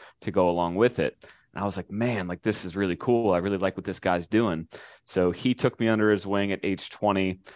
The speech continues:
started teaching me life lessons, helping me with business, helping me to see a path in potentially leadership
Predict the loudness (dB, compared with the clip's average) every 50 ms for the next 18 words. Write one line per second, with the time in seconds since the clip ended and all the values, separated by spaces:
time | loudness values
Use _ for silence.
0 | -20 _ _ -6 0 2 4 4 4 2 0 0 -2 -2 -2 -2 -4 -2 0 0
1 | 2 4 4 4 4 2 2 2 2 2 2 -2 -4 -2 -2 -4 -6 -6 -4 0
2 | 2 2 2 2 0 -2 0 0 -2 -2 _ 0 0 0 0 0 0 0 0 0
3 | 0 -2 -2 -2 -2 -4 -2 -2 -2 -4 -4 -6 -2 0 0 0 0 0 2 2
4 | 2 0 0 -4 -6 -4 -6 -8 -10 -10 -4 -4 -4 -4 -4 -6 -6 -4 -2 0
5 | 0 0 0 0 0 2 2 2 0 -2